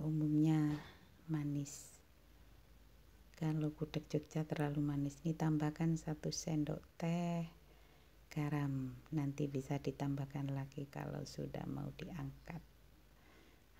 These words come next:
Aduk lagi. Kalau ini ndak terlalu manis, sedang-sedang saja, manis sedikit. Masukkan bumbu yang sudah dihaluskan ke dalam rebusan tewel yang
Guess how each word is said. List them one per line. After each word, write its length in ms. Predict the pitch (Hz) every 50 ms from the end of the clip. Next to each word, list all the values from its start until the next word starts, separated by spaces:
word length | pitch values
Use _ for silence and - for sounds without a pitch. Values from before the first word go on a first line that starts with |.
| -
Aduk 240 | - - - - -
lagi. 800 | 160 151 147 143 - - - - - 165 170 180 185 190 190 196 - - - - - - - - - -
Kalau 320 | - - 170 165 160 160 160
ini 400 | 156 156 156 160 170 175 175 170
ndak 320 | 165 160 - - - 160
terlalu 380 | 165 156 151 151 151 147 147 147
manis, 840 | 147 147 147 143 143 143 143 143 - - - - - - - - - - - - - - - - - - - - - - - - -
sedang-sedang 1040 | - - 165 156 - - - 156 147 147 139 139 - - 156 - - 151 143 139 139
saja, 480 | 139 - - 139 139 139 - 147 139 135 127
manis 540 | 143 151 156 151 147 147 151 147 - - -
sedikit. 420 | 160 - - - - - - 143 - - - - - - - - - - - - - - - - - - - - - - 180
Masukkan 640 | 175 165 165 - 180 - - - 185 185 190 190 185
bumbu 400 | - 165 160 156 151 156 156 151
yang 240 | 151 151 147 147
sudah 320 | - - 156 - 156 156 151
dihaluskan 720 | 156 156 151 151 147 147 143 - - - - 175 175 180
ke 160 | 175 - 165
dalam 400 | - - 147 143 143 143 147 147
rebusan 680 | 147 151 156 - - - 139 - - 151 143 143 143 143 -
tewel 480 | 147 147 147 143 139 147 151 156 160
yang 240 | 156 151 147 147 147